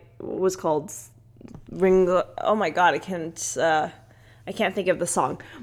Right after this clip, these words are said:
But, uh, he, uh, is, like, talking to them, and, like, Winnie's crying a little bit. Um, and I'm like, Cliff is talking to them, and I'm like, "I don't think they understand anything."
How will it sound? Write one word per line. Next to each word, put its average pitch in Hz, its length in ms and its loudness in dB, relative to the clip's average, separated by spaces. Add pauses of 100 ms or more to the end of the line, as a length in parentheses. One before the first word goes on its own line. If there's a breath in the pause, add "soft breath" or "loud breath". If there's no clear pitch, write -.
But, 196 440 8
uh, 185 400 10
he, 208 380 2
uh, 180 440 4
is, 180 240 6
like, 175 240 4
talking 202 540 4
to 196 200 0
them, 190 300 4
and, 175 240 2
like, 180 160 4
Winnie's 233 320 2
crying 180 360 4
a 185 40 4
little 180 320 4
bit. 175 540 6 (460 loud breath)
Um, 170 360 4 (300 soft breath)
and 202 140 6
I'm 214 100 6
like, 208 260 4 (220 soft breath)
Cliff 320 240 8
is 539 100 8
talking 226 380 8
to 269 60 2
them, 254 100 4
and 233 120 6
I'm 226 80 6
like, 226 200 4
"I 320 100 10
don't 587 160 8
think 508 140 4
they 294 180 8
understand 226 420 4
anything." 185 340 2